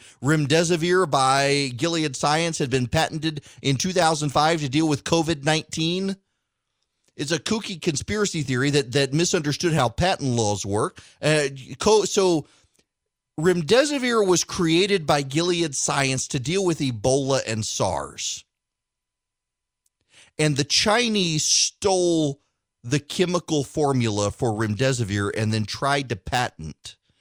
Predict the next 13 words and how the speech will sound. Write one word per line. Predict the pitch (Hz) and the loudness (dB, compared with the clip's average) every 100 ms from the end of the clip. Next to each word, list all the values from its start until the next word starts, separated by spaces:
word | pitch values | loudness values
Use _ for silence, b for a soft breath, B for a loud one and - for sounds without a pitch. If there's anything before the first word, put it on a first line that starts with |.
| _ _ _ | _ _ _
a | 113 110 107 107 104 107 | -4 -2 -2 -2 -4 -6
covid | - 151 143 123 107 | -4 0 0 0 -2
nineteen | 113 113 - 113 101 | -2 -2 -4 -4 -2
cure | 92 131 101 | -2 -2 -2
using | 92 101 117 135 127 | -2 -2 -2 -2 -2
remdesivir | 107 104 120 110 90 85 | 0 0 -2 -4 -6 -6
and | 85 | -4
calling | 104 98 | -4 -4
it | 85 | -4
by | 85 | -6
a | 85 | -10
different | 90 78 | -10 -12
name. | 117 139 73 | -12 -10 -12